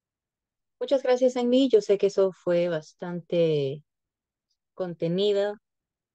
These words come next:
y puede ser un documento bastante complejo, pero le agradezco. Pero en resumen, mm,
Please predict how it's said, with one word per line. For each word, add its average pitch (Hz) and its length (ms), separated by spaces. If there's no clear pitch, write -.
y 180 100
puede 180 140
ser 185 140
un 185 160
documento 170 400
bastante 170 400
complejo, 180 680
pero 170 240
le 151 160
agradezco. 160 640
Pero 185 140
en 170 80
resumen, 196 500
mm, 190 320